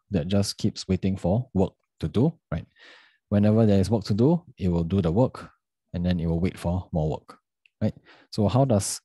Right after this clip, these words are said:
set timeout work? Um, after the timeout, right?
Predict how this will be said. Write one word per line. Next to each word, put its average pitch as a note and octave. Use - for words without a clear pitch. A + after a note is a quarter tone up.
set -
timeout G2
work? B2+
Um, E2+
after A#2
the G2
timeout, A2
right? F2+